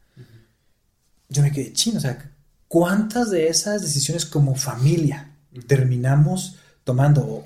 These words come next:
Speaker 2: o cediendo por, por puntos de vista de, de un adolescente o de un niño
Speaker 1: Sí.
Speaker 2: que, que no tiene la experiencia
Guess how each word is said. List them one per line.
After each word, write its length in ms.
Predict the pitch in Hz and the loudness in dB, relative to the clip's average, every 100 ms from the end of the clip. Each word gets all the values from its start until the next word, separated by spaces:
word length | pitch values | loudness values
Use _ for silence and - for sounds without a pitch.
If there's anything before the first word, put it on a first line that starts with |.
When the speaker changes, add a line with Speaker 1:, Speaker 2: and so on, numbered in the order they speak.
| 135 | 0
Speaker 2:
o 40 | |
cediendo 760 | - 123 107 131 214 156 135 - - _ _ _ _ _ _ - | 0 0 -2 0 2 4 0 -2 -16 _ _ _ _ _ _ 6
por, 720 | 151 139 135 131 120 120 117 110 110 110 - _ _ _ _ _ _ _ _ _ - | 10 10 10 6 2 -2 -6 -8 -8 -10 -16 _ _ _ _ _ _ _ _ _ -14
por 160 | - 143 | -6 -2
puntos 280 | 147 151 214 | 2 2 2
de 100 | 185 | -2
vista 320 | 160 - 185 | -2 -4 -2
de, 140 | 160 | -4
de 80 | 131 | -2
un 140 | 123 135 | 0 2
adolescente 720 | 175 175 143 135 131 139 156 | 0 -2 -2 -2 -4 -4 -6
o 60 | 139 | -6
de 100 | 120 | -8
un 460 | 117 135 151 165 | -2 2 2 6
niño 340 | 143 123 127 220 - - _ | 6 6 0 -4 -6 -18 _
Speaker 1:
Sí. 220 | - 110 139 - - _ | -20 -20 -16 -16 -18 _
Speaker 2:
que, 240 | - 131 127 | 0 0 0
que 100 | 131 | -4
no 200 | 120 131 - | -2 -4 -4
tiene 320 | 156 156 180 | -4 -4 -4
la 100 | 196 | -6
experiencia 920 | 151 - 127 110 131 175 151 135 - | -6 -6 -6 -2 -2 -2 -4 -6 -8